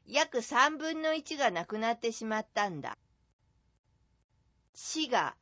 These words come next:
鎮守の森周辺の農地を買収し、鎮守の森と一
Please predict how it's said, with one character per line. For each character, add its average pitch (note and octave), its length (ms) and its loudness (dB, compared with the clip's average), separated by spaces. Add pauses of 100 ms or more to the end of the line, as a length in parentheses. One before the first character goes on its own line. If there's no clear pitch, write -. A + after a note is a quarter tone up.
(300)
鎮 D#4 280 -4
守 D#4+ 200 -4
の D4 160 2
森 C#4 300 0
周 C#4 340 -6
辺 C4+ 260 -2
の B3+ 220 -2
農 B3 300 2
地 D#3+ 240 -6
を C3 180 -6 (180)
買 A#3+ 280 4
収 A3+ 340 -6
し、 F3 340 -10 (840)
鎮 D#4+ 320 -4
守 D#4 180 -4
の C#4+ 140 0
森 C4 320 -2
と A3+ 380 -2
一 F3+ 140 -12